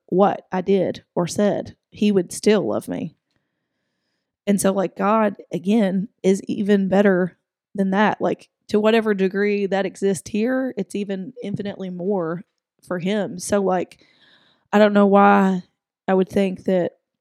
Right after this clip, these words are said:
I need to do X, Y, Z to, like, make worship better or whatever. You know what I mean? Like, and, um, smell.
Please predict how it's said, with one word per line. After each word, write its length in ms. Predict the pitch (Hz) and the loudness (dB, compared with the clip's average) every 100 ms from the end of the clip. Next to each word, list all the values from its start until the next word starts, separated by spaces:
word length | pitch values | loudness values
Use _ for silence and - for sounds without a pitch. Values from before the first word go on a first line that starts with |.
| _ _ _ _ _ _ _ _ | _ _ _ _ _ _ _ _
I 120 | - 202 | -6 -4
need 160 | 202 | -2
to 80 | 190 | -2
do 200 | 185 190 | 2 2
X, 260 | - 180 - | 2 -4 -4
Y, 240 | 185 180 | -2 -2
Z 280 | 180 202 190 | 0 0 0
to, 160 | - 185 | -4 -2
like, 460 | 180 - _ _ _ _ _ _ _ _ _ _ _ _ _ _ _ _ _ _ _ _ | -2 -4 _ _ _ _ _ _ _ _ _ _ _ _ _ _ _ _ _ _ _ _
make 680 | 190 202 190 190 _ - _ _ _ _ _ _ _ - | -6 -4 -4 -4 _ -20 _ _ _ _ _ _ _ -6
worship 440 | 185 185 185 - | -4 -4 -8 -14
better 260 | 190 185 165 | -12 -8 -8
or 120 | 156 180 | -6 -2
whatever. 380 | 277 254 214 | 0 0 0
You 100 | 208 | -2
know 140 | 262 330 | -2 -4
what 100 | 294 | -2
I 40 | |
mean? 220 | 262 269 | -2 0
Like, 220 | 240 202 _ _ _ _ - | 0 -2 _ _ _ _ -6
and, 220 | 202 202 | -2 -2
um, 440 | 196 202 196 185 _ _ _ _ _ _ _ _ _ _ _ _ _ _ _ _ _ _ _ _ _ _ - | -4 -8 -12 -14 _ _ _ _ _ _ _ _ _ _ _ _ _ _ _ _ _ _ _ _ _ _ -20
smell. 440 | - 196 190 - | -10 -8 -8 -12